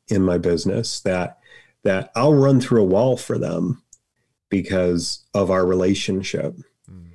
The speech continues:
Speaker 1: And, and, you know, it's made, I didn't see that coming when I was younger. I didn't see that part of it. And that, that might be the better part of it.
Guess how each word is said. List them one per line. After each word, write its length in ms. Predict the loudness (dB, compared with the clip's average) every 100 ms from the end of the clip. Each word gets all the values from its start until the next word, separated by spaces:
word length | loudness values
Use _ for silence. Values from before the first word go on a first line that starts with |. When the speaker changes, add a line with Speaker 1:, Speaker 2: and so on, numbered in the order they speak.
| _ _ _ _
Speaker 1:
And, 600 | -2 0 0 0 0 -4 _ _ _ _ _
and, 460 | -4 -2 0 -2 -2
you 80 | 0
know, 120 | 0
it's 180 | 0 0
made, 420 | 2 2 0 -4 _ _ _ _
I 220 | -2 2
didn't 340 | 4 4 2 0
see 300 | 0 2 2
that 340 | 0 -2 -8
coming 540 | -4 -2 -2 -2 -6 -6
when 160 | -2 0
I 60 | 0
was 180 | 0
younger. 500 | -2 -4 -4 -6 -8 -12 -4
I 80 | -2
didn't 220 | 0 -2
see 260 | 0 2 2
that 300 | 0 -4 -8
part 260 | -4 -2
of 100 | -2
it. 220 | -4 -8 -12 _ _ -20 -20 _ _
And 500 | -4 -2 -2 -4 -6 -10 _ _ _
that, 220 | -4 -4 -6 -6
that 260 | -2 -2 0
might 260 | 0 0 0
be 260 | -2 -2 -8 _
the 80 | -8
better 460 | -6 -2 -2 0 -2
part 400 | -4 -6 -6 -6
of 100 | -6
it. 220 | -6 -8